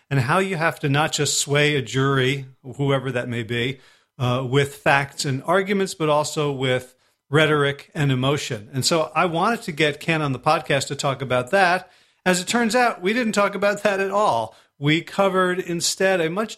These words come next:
deeper conversation into Ken's motivation, into his faith, and w-, and really the, the, the basis of it is the transformation that he went through in a remarkably quick period of time.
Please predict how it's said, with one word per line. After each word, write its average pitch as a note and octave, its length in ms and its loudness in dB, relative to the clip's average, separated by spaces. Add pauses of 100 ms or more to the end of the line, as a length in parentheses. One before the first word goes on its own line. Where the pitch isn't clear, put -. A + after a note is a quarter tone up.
(100)
deeper F#3+ 640 -2
conversation D3+ 840 -2
into C#3 680 -2
Ken's C3 400 -2
motivation, C3 720 -2
into C#3 220 -6
his A2+ 240 -6
faith, F3+ 540 -2 (440)
and D3+ 400 2
w-, D#3+ 260 -4
and E3+ 380 -4 (200)
really G3+ 420 2
the, D#3 420 -2
the, C#3+ 440 -4 (200)
the C#3+ 100 0
basis E3 420 0
of B2 180 -2
it B2+ 80 -2
is B2+ 140 -4
the B2+ 80 -10
transformation D#3+ 760 -2
that C3+ 120 -2
he C3 100 -2
went B2+ 220 -6
through D3 260 -2
in D#3 120 -4
a E3+ 60 -8
remarkably G3 800 -2
quick C#3 340 -4
period C3+ 300 0
of A2+ 100 -10
time. C3+ 380 0